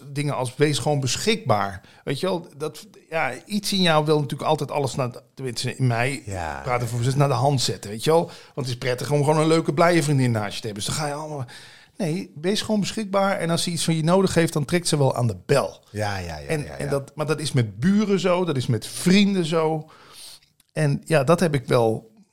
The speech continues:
Speaker 1: moeten leren door de jaren heen.
Speaker 2: Ja, ja. Is dat, is dat een soort, wat is dat dan? Want je hebt, eh, doe je dan, wil je dan mensen naar de zin maken, desnoods ten koste van jezelf?
Speaker 1: Ook.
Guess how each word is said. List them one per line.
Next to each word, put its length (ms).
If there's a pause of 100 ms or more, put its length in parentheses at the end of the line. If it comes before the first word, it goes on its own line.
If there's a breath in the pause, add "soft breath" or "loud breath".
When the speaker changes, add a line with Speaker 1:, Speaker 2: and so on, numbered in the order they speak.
(140)
Speaker 1:
moeten 360
leren 360
door 140
de 80
jaren 340
heen. 440
Speaker 2:
Ja, 160
ja. 120
Is 140
dat, 160
is 120
dat 140
een 80
soort, 240 (280)
wat 140
is 140
dat 180
dan? 140
Want 140
je 60
hebt, 200 (380 loud breath)
eh, 100 (460)
doe 220
je 140
dan, 460
wil 160
je 160
dan 240
mensen 320
naar 120
de 60
zin 220
maken, 320 (360)
desnoods 460
ten 220
koste 320
van 200
jezelf? 420
Speaker 1:
Ook. 420